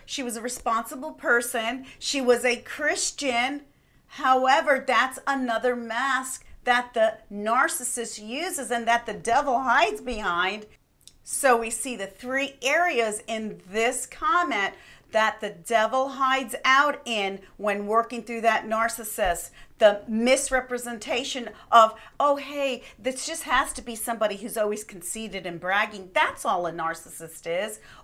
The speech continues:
Or number two, psychology, it's a mental disorder. "Oh, we should just write them off. It's a mental disorder. Just excuse all that evil behavior." And then the third thing,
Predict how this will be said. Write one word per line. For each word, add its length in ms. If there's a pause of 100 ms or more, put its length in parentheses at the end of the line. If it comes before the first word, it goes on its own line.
(100)
Or 260
number 340
two, 580 (200)
psychology, 880
it's 140
a 80
mental 440
disorder. 760 (180)
"Oh, 200
we 160
should 440
just 220
write 340
them 160
off. 460
It's 180
a 60
mental 360
disorder. 440
Just 320 (180)
excuse 800
all 220
that 380
evil 640
behavior." 840 (320)
And 160
then 140
the 100
third 460
thing, 280